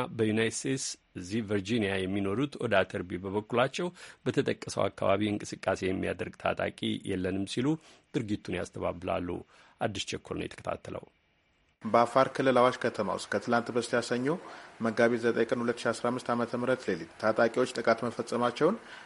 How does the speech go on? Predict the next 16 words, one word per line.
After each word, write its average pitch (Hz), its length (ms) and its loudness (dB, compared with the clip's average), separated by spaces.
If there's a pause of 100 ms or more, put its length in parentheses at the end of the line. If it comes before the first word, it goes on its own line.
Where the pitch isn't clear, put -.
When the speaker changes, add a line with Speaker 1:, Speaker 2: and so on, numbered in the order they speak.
(160)
Speaker 2:
በተጠቀሰው 123 640 2
ከተማ 120 300 0
እንደሚኖሩ 120 460 4
በስልክ 120 360 2
የገለጹልን 120 640 2
አቶ 110 220 4
ሁመድ 113 300 0
አብአሶ 110 360 2
የተባሉ 113 420 0
ነዋሪ 113 300 2
ነግረውናል። 98 540 2 (280)
በጥቃቱ 131 480 6
ከሞቱትና 131 600 -2
ከቆሰሉት 135 560 2
ውጭ - 180 -6
እገታ 101 280 -2